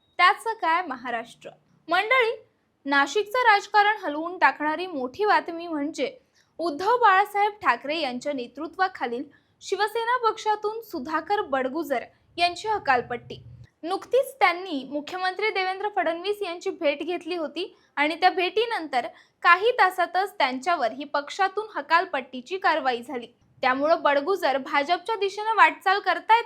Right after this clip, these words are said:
का, अशा चर्चाही राजकीय वर्तुळात रंगल्यात. पक्षविरोधी कारवाया केल्यामुळं त्यांना हकलवलं गेल्याचं जिल्हा प्रमुख डीजी सूर्यवंशी यांनी पत्रकार परिषदेत स्पष्ट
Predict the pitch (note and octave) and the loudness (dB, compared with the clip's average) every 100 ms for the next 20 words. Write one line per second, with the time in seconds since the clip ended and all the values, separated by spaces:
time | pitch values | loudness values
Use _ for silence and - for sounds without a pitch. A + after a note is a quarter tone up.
0 | - D#4+ C4 - _ _ - G#4 B4+ B4+ | 4 4 4 2 _ _ 0 2 0 2
1 | G#4 F#4+ G#4+ G#4 A#4 F#4 D4 D#4 F#4+ G4+ | 2 4 2 2 4 6 4 2 -2 0
2 | F4+ D4 D#4+ D4 C#4 C4 C4 C4+ A#3+ - | 0 -2 0 0 0 -4 -4 -4 -4 -6
3 | _ - D4+ D4+ - A#4 A4+ A4 A4 A4+ | _ 0 0 2 -2 2 4 4 4 4
4 | A4+ D4+ D4+ E4 F4 F4+ C#4+ C4+ D4+ D#4+ | 8 6 6 2 2 0 -2 2 2 2
5 | B3+ E3+ - B3 C4 C#4+ C4 C#4+ D#4 F#4 | -2 -4 -4 -4 -2 -4 -6 -2 -2 0
6 | G#4 F#4+ F4+ F4+ F4+ B3+ C4+ D#4 E4 G#4 | 0 -2 0 -2 0 -4 -2 -6 0 0
7 | G#4+ F4 C#4+ - - _ _ _ C#4+ F4+ | 0 -4 -4 -6 -10 _ _ _ -6 -4
8 | F4 A4 A4 E4+ D#4 E4 D#4+ D#4 E4+ F#4 | 0 -2 -2 -4 -4 -4 -4 -4 -4 -4
9 | D4+ E4 - C4 B3+ C4 E4+ F#4+ E4+ E4 | -4 -6 -6 -6 -6 0 0 0 -6 -6
10 | F4 G4+ G#4 D4+ C#4+ - | -6 -8 -4 -2 -2 -6